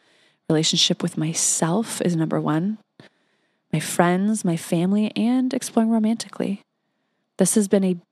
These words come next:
big topic for me to navigate. Commitment.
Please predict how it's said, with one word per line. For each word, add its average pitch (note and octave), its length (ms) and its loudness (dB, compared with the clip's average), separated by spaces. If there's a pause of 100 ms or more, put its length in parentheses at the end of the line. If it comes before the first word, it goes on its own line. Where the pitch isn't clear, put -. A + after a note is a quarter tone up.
big F#3+ 420 4
topic F3+ 680 0 (720)
for - 120 -4
me E3+ 120 4
to D#3+ 100 0
navigate. - 460 -4 (1160)
Commitment. - 540 -2